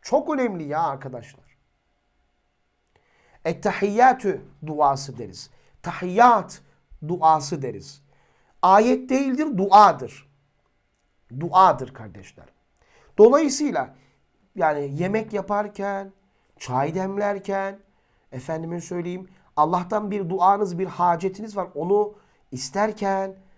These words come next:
tahiyyat duasını okuyun. Rabbimizle Peygamberimizin Miraç buluşmasında cereyan eden diyalogdur tahiyyat duası.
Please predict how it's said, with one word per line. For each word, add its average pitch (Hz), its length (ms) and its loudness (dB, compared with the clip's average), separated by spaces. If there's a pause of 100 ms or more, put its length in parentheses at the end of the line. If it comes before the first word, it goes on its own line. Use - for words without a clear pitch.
(180)
tahiyyat 196 520 -2 (120)
duasını 175 560 -6
okuyun. 196 440 -12 (920)
Rabbimizle 190 840 -6
Peygamberimizin 175 1120 -4 (320)
Miraç 175 560 0
buluşmasında 170 1120 -6 (420)
cereyan 175 720 0
eden 180 520 -2 (340)
diyalogdur 160 840 -2
tahiyyat 135 640 -8
duası. 101 580 -12